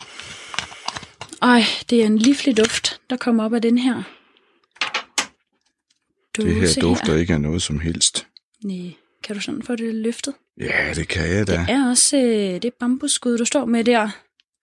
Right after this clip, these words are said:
Speaker 1: De er sådan, man føler sig helt hensat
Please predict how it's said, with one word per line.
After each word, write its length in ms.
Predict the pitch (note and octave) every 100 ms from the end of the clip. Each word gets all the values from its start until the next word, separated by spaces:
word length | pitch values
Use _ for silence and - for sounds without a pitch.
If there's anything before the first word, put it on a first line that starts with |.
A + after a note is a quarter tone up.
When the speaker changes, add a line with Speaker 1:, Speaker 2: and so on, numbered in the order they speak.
| _ _ _ _ _ -
Speaker 1:
De 80 | B3
er 40 | A#3+
sådan, 500 | B3 G#3+ A3 A3 G3 - _ _ - _ _ _ _ _ _ -
man 120 | G#3+
føler 220 | G3+ G3+
sig 120 | F#3+ G#3
helt 180 | D4
hensat 500 | C#4 C4 C#4+ C#4 -